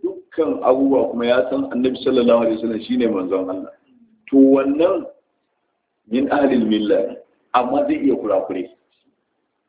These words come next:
Wasu kurakuren bisa jahilci, wasu kurakuren da sauransu. Da yawa ma a cikin mutanenmu kurakurai ne bisa jahilci. To,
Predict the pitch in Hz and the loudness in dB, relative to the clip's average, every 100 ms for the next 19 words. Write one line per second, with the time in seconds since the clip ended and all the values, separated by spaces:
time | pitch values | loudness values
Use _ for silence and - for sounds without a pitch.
0 | 101 110 139 139 131 113 117 123 117 113 | -4 0 2 4 4 4 0 -4 -4 -4
1 | 107 104 110 - - 113 123 147 120 113 | 0 2 0 -4 -8 -8 -6 -2 0 0
2 | 127 127 113 - - - - 110 - - | 0 0 0 -2 -6 -8 -8 -10 -14 -20
3 | - _ _ _ _ 185 214 196 151 143 | -20 _ _ _ _ 2 4 4 2 -4
4 | - - 123 135 123 117 113 92 - _ | -8 -16 -20 -12 -8 -6 -8 -10 -16 _
5 | _ - 98 95 107 120 110 95 90 87 | _ -6 -4 2 2 2 0 -4 -6 -4
6 | 85 85 - - - _ _ _ _ _ | -4 -8 -12 -20 -20 _ _ _ _ _
7 | 240 _ _ _ _ _ _ _ _ _ | _ _ _ _ _ _ _ _ _ _
8 | _ _ _ _ 95 87 | _ _ _ _ -10 -8